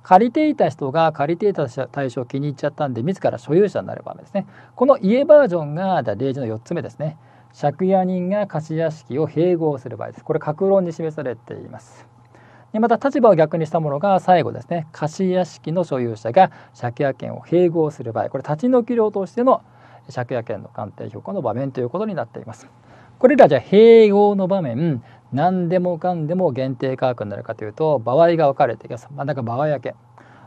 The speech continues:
増分価値が発生して、それを考慮する場合には、第三者が提示する正常価格よりも増分価値分の高い価格を提示できるがゆえに、市場が相対的に限定されて、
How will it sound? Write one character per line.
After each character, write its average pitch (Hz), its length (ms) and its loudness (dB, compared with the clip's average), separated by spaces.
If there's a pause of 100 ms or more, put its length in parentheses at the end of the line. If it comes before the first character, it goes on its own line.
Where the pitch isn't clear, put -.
増 226 180 8
分 262 180 6
価 269 120 6
値 226 80 -2
が 185 120 2
発 127 200 -4
生 127 140 -6
し - 80 -20
て、 139 260 -6
そ 151 80 -6
れ 135 80 -2
を 123 40 -10
考 294 220 2
慮 190 80 6
す 135 140 -4
る 117 80 -6
場 110 160 -6
合 107 80 -6
に 101 100 -14
は、 202 360 -2 (260)
第 196 260 0
三 170 280 -4
者 160 120 -4
が 147 120 -2
提 143 160 -8
示 139 140 -6
す 156 60 -8
る 143 80 -6
正 143 240 -4
常 135 160 -6
価 139 120 -4
格 127 160 -4
よ - 20 -8
り 101 60 -10
も 160 280 -4
増 131 220 -6
分 127 160 -10
価 120 100 -16
値 127 100 -14
分 107 100 -12
の 107 40 -16
高 175 300 0
い 160 40 -2
価 127 120 -6
格 117 180 -10
を 113 80 -10
提 143 120 -4
示 139 140 -4
で 139 100 -4
き 143 80 -8
る 131 100 -8
が 104 80 -6
ゆ 98 60 -12
え - 20 -8
に、 190 240 -4 (240)
市 127 160 -10
場 135 120 -4
が 120 120 -6
相 120 180 -10
対 113 140 -10
的 113 160 -12
に 110 100 -10
限 104 160 -12
定 104 140 -12
さ 110 80 -10
れ 107 100 -8
て、 190 240 -2